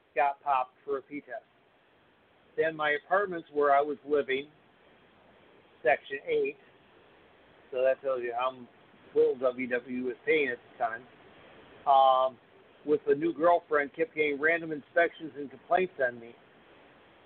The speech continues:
It was against my lease to have her with me. I had been told that she had reached out to my job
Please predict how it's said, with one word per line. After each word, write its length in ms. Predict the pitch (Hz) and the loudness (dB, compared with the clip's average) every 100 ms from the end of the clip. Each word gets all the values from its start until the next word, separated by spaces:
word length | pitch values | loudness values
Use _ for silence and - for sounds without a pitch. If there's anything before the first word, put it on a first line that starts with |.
| _ - | _ -4
It 140 | 131 | -2
was 120 | 131 117 | 0 -2
against 300 | 127 139 120 | 0 0 0
my 120 | 131 | -2
lease 220 | 127 143 135 | 0 0 -2
to 60 | 131 | 0
have 140 | 123 | 0
her 100 | 117 | 0
with 180 | 123 135 - | 0 0 -2
me. 120 | 123 - - - - - - - - 147 | -20 -20 -20 -20 -20 -20 -20 -20 -2 4
I 120 | 143 | 4
had 180 | 143 127 | 4 0
been 160 | 139 - | -10 0
told 400 | 170 180 175 151 | 2 4 0 -2
that 80 | 135 - | -16 -12
she 120 | 156 | -8
had 160 | 143 143 | -8 -8
reached 260 | 147 - | -12 0
out 220 | 151 147 | 2 2
to 60 | 139 | -2
my 120 | 139 | -6
job 600 | 123 185 185 175 175 165 | 0 4 4 4 2 0